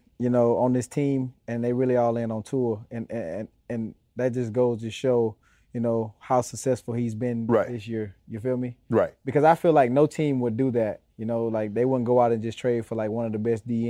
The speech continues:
Speaker 1: Ns on in, in this league, you know, if, if they truly didn't believe that this is our window right now.
Speaker 2: Right.
Speaker 1: You feel me? So they understand,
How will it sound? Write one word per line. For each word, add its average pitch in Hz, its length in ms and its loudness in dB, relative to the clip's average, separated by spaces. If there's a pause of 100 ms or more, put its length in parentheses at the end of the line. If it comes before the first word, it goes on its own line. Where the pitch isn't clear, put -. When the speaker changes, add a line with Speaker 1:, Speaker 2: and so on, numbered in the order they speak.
Speaker 1:
Ns 110 120 -8
on 107 260 -8 (560)
in, 127 140 -2
in 120 180 -2
this 117 180 -2
league, 120 420 0 (320)
you 117 60 -4
know, 113 180 0
if, 107 120 -6
if 117 180 -6
they 123 140 2
truly 127 300 0
didn't 117 220 -2
believe 117 400 0
that 110 300 -2
this 117 180 -4
is 117 80 -6
our 113 160 -2
window 110 340 -4
right 101 260 -4
now. 98 280 -10
Speaker 2:
Right. 113 220 2
Speaker 1:
You 110 60 -16
feel 127 200 -2
me? 120 120 -4
So 110 320 -6 (280)
they 135 140 2
understand, 131 680 -2